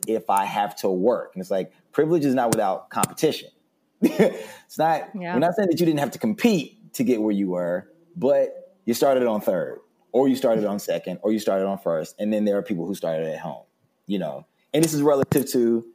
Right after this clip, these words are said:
Speaker 1: you know, everyone's, I started on a different base when it comes to being a man, you know, that's, that my privilege is then shifted <laughs>
Speaker 2: Mm-hmm.
Speaker 1: when we start talking about that. And it's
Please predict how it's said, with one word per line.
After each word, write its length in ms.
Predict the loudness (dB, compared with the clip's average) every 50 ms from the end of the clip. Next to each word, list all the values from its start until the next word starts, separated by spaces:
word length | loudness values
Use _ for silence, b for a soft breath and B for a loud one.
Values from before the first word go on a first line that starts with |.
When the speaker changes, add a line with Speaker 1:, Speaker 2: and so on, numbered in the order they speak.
| _ _ _ _ _ _
Speaker 1:
you 100 | 0 2
know, 220 | 2 4 2 2 0 2 2
everyone's, 640 | 2 2 4 2 2 2 2 2 0 0 -2 -6 -12 _ _ _ _ _ _ _ _ _ _ _ _ _ _ _ _ _ _ _
I 120 | 0 0
started 340 | 2 2 2 4 4 4 2
on 240 | 2 2 2 0 0 0
a 60 | 2
different 540 | 4 4 4 4 2 -2 -2 -4 -8 -6 0 2
base 260 | 4 4 4 2 0
when 100 | 0 0
it 40 | 0
comes 200 | 0 -2 0 0
to 80 | 0
being 240 | 2 2 2 2 0
a 40 | 2
man, 420 | 2 2 0 0 -2 -4 -8 -12 -16 _ _ _ _ _ _ _ _ _ _ _ _ _ _ _ _
you 100 | -2 -2
know, 280 | 0 0 0 -2 -4 -6 _ _ _
that's, 360 | -4 -2 -2 -2 -6 -10 -12 _ _ _ _ -4
that 360 | -2 0 0 -2 -4 -6 -4
my 200 | 0 0 0 0
privilege 440 | 2 2 2 2 4 2 2 2 2
is 200 | 0 0 0 2
then 320 | 2 4 4 4 2 2 0
shifted 580 | 2 2 2 2 2 0 -2 -2 -2 -2 2
<laughs> 40 | 2 2 2 4 2
Speaker 2:
Mm-hmm. 420 | 2 2 2 -4 -8 -8 -4 -2
Speaker 1:
when 100 | 0 0
we 80 | 0 0
start 240 | 0 0 0 0 2
talking 240 | 0 0 2 2 2
about 240 | 2 2 2 4
that. 240 | 2 2 2 2 0
And 120 | 0 0 0
it's 220 | 0 -2 -6 -12